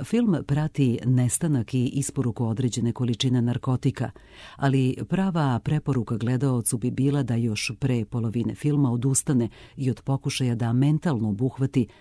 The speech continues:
sve detalje tipa ko, kome, šta, gde, koliko, u čemu i zašto. Kroz toliko gust splet događaja u naizgled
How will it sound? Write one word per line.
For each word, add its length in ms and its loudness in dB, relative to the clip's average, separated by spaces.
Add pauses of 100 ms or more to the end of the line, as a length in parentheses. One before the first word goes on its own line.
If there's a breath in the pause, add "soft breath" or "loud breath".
sve 280 2
detalje 440 0
tipa 440 0 (500 loud breath)
ko, 260 2
kome, 640 2
šta, 520 -2
gde, 360 0
koliko, 580 0 (440 soft breath)
u 120 0
čemu 600 0
i 100 -2
zašto. 480 -4 (1040 loud breath)
Kroz 340 2 (120)
toliko 340 4
gust 420 2
splet 440 2
događaja 640 4
u 60 2
naizgled 600 2